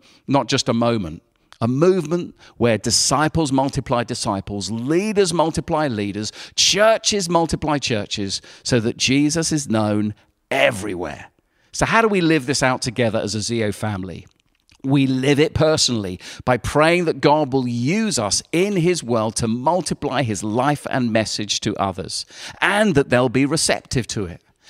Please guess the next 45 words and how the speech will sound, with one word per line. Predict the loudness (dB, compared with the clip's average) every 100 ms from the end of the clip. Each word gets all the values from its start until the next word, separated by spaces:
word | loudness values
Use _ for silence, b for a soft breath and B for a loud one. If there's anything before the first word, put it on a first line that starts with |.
| B
We | 0 2
actively | 2 0 0 -2 0 0
look | 2 4 2
for | 0 0
opportunities | 0 0 -2 0 0 0 -4
to | -6
be | -8 -6
kind | -6 -2 0 2 0
and | 2 2
loving | 4 2 2
to | -2 0
those | 0 0
around | 0 0 0 0
us, | -2
doing | 0 2 2
what | 2 0
Jesus | 0 -4 -4 -6 -8
would | -8
do. | -8 -10 -10 -18 B B B B
We | 4
ask | 4 4 0
Jesus | 0 0 0 -2
to | -2
help | -2 0 2
us | 0 -2
find | -4 -2
the |
words | -2 0 0 2 0
and | -2 -4
the |
courage | -6 -2 0 0 -2 -4 B B
to | 0 2
share | 2 2 2 2 2 2
why | 2
we've | 2 0 -2
decided | -4 0 0 0 -4
to | -8
follow | -4 -2 -2
Jesus. | -4 -6 -6 -12 -14 -14 -16 _ _ B B B B -4 -2
And | 0 2 2 0
we | 0 0
live | 2 2
this | 2 0
out | -2 0
together | -2 0 0 0 -4